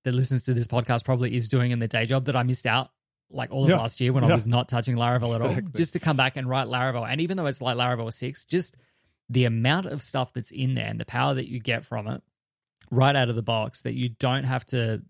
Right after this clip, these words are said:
Speaker 1: think about, being able to take, like, we have an, an array of living expenses, and the living expenses we need to then convert to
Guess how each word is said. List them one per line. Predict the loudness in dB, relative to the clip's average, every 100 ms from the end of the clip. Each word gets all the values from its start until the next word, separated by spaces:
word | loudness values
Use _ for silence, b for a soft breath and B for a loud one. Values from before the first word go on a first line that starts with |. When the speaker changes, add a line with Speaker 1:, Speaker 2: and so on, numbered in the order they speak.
| -6
Speaker 1:
think | -2 0
about, | 0 0 -2 -2 -8 _
being | 2 4
able | 4 2
to | 0
take, | 0 -2 -2
like, | -4 -4 -6 _ _ _ _ _ _ _ _ _
we | 2 4
have | 6 4 2 -6 -6
an, | 0 2
an | 2 4
array | 4 6 4 4 0
of | -2 -2
living | 0 0 -2
expenses, | -4 -8 -8 -8 -8 -10 -10 -8
and | -2
the | 2
living | 4 4 0
expenses | -2 0 0 0 -2
we | 0 0
need | -2
to | -2 -2
then | 0 -2 -4
convert | -2 0 2 2 0
to | -4 0 0 -2